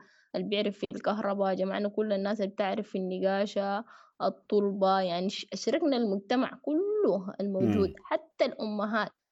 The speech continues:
Speaker 1: الموجودين في البيوت أشركناهم في إنه
Speaker 2: مم.
Speaker 1: أنتوا عليكم تعملوا الفطور،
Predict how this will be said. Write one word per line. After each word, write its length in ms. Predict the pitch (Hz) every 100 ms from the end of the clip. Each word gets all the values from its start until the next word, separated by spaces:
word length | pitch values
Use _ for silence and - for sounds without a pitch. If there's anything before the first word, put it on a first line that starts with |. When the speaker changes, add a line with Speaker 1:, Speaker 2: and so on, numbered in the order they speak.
| -
Speaker 1:
الموجودين 960 | 208 202 208 214 214 214 240 240 185 196 -
في 60 |
البيوت 500 | 196 226 220 294 277
أشركناهم 640 | 220 - 202 214 208 208 - _ _ _
في 120 | -
إنه 60 | 214
Speaker 2:
مم. 60 | 240
Speaker 1:
أنتوا 220 | 254 254
عليكم 420 | 175 214 214 214
تعملوا 360 | 214 202 208 196
الفطور، 680 | 208 196 196 208 208 262